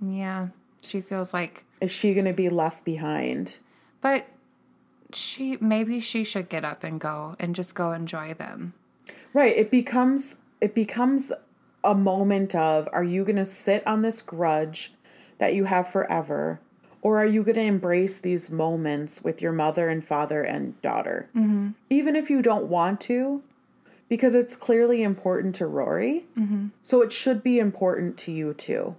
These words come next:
Speaker 1: Mm-hmm.
Speaker 2: But I think she still struggles with the idea of being controlled. And
Speaker 1: Being
Speaker 2: she doesn't
Speaker 1: the black
Speaker 2: want that.
Speaker 1: sheep.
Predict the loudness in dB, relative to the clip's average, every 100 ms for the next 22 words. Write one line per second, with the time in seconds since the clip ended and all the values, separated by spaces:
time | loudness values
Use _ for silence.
0 | -6 -6 -6 -10 -14 _ _ _ _ _
1 | _ _ _ _ 0 4 4 4 2 0
2 | 2 2 2 0 -2 -2 -2 2 2 2
3 | -4 -2 0 2 0 0 -2 -2 0 2
4 | 0 0 0 0 -2 -4 -4 -4 -4 -6
5 | -10 -6 -2 -2 -2 -4 -6 -12 _ _
6 | _ -6 -2 0 4 4 2 2 2 4
7 | 2 -2 -2 -2 -4 -6 _